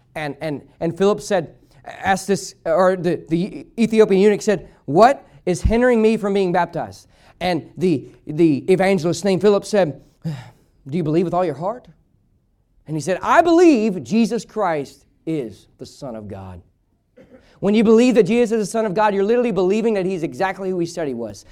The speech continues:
That he was the Messiah written of in Genesis chapter three and verse number sixteen. The Messiah written of in Psalm twenty-two. The Messiah written of in Isaiah fifty-three, Micah five two. And then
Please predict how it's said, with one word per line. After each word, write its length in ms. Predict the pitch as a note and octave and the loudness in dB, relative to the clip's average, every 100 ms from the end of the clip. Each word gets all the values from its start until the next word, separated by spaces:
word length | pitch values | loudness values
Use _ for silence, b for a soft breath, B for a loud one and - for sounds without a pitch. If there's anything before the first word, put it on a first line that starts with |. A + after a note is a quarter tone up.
| b | b
That 140 | D#3+ E3 | -6 -2
he 160 | A3 | 2
was 400 | F#3+ F#3+ A3 G#3+ B | 4 6 4 0 B
the 100 | F3 | -2
Messiah 500 | F#3 F3 F#3+ F#3 G#3 | -2 0 2 2 0
written 320 | F3 G#3 F3 F3+ | 2 0 2 0
of 300 | F3+ G3 - b - | 0 -2 -8 b -4
in 320 | F3 E3 D#3+ - | -2 0 -4 -6
Genesis 400 | B2 G3+ F3 F#3 | 0 0 -2 -2
chapter 280 | G3+ F#3 D#3+ | -2 -4 -4
three 260 | - F#3 | 0 0
and 80 | F3+ | 2
verse 180 | F3 E3+ | -2 -2
number 140 | E3+ | -6
sixteen. 420 | D#3 F3+ - G3 | -6 -8 -4 -4
The 60 | D#3 | -2
Messiah 460 | D#3+ D#3 G3 G3+ F#3 | -4 -2 -2 0 0
written 240 | G3+ F3 | 0 0
of 120 | F#3+ | 0
in 80 | F3+ | -2
Psalm 300 | - F3+ F3+ | -2 -2 -2
twenty-two. 400 | F3+ G3 F#3 G3+ | -2 -6 -2 -2
The 160 | D3+ E3+ | -2 -2
Messiah 480 | F3 - F#3+ G#3 | -4 0 0 2
written 220 | F#3+ F#3+ F#3 | 0 0 0
of 100 | F#3 | 0
in 100 | F3 | 0
Isaiah 440 | F3+ D#3 F#3 G3 - b b - | 0 0 0 -2 -8 b b -2
fifty-three, 520 | G3+ G#3 - A#3+ F3 | 0 0 0 0 2
Micah 320 | E3 F#3+ G#3+ | 2 2 0
five 320 | G#3 F#3+ G#3+ | 2 0 0
two. 260 | G#3+ B3 F#3 B B | -2 -2 -2 B B
And 240 | G3+ F#3+ | 2 4
then 260 | A3+ B3 | 2 2